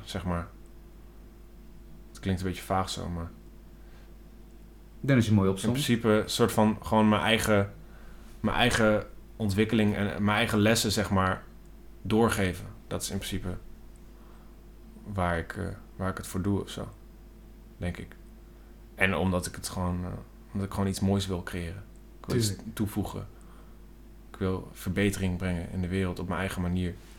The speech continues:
Speaker 2: En dat, dat moet ik zeggen, je brengt sowieso je eigen, je brengt sowieso je eigen ding aan tafel.
Speaker 1: Ja.
Speaker 2: Want hier hebben we toen vorige keer dat we dat feestje hadden bij, bij Renko thuis, hebben we het daar nog over gehad.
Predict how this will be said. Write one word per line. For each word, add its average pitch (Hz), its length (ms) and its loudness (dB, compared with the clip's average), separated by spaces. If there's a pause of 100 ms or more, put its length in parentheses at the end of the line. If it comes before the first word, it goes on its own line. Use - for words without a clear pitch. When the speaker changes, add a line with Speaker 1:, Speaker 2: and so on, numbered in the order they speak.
(600)
Speaker 2:
En 117 120 4
dat, 123 200 6 (560)
dat 135 200 10
moet 135 100 8
ik 123 80 6
zeggen, 135 320 2
je 127 60 8
brengt 120 220 4
sowieso 131 300 6
je 131 140 8
eigen, 131 440 6 (480)
je 131 140 2
brengt 123 240 8
sowieso 147 240 10
je 147 80 10
eigen 147 240 8
ding 147 140 8
aan 110 100 6
tafel. 85 500 0
Speaker 1:
Ja. 104 240 2 (380)
Speaker 2:
Want 107 600 8 (2000)
hier 110 220 8
hebben 113 240 6
we 110 500 8 (300)
toen 117 120 4
vorige 131 340 4
keer 139 200 6
dat 127 120 4
we 131 60 0
dat 120 140 0
feestje 139 300 4
hadden 131 180 2
bij, 135 240 10
bij 135 140 10
Renko 147 280 6
thuis, 180 560 4 (560)
hebben - 180 -6
we 110 60 4
het 113 80 0
daar 113 120 6
nog 110 160 4
over 117 240 4
gehad. 147 380 8